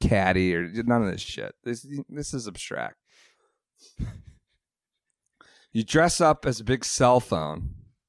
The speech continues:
big, one of those inflatable cell phones.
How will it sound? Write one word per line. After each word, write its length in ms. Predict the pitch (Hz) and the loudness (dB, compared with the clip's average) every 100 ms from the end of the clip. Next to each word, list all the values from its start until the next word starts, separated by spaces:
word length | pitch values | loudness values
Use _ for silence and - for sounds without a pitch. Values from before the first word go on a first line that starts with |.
| _ - | _ -2
big, 220 | 127 135 | -2 0
one 120 | 131 131 | 0 2
of 60 | |
those 140 | 120 110 | 2 -2
inflatable 500 | 104 - 127 127 123 | -6 2 2 2 -2
cell 300 | - 98 90 | 2 2 2
phones. 560 | - 82 67 92 - | -2 -8 -8 -12 -16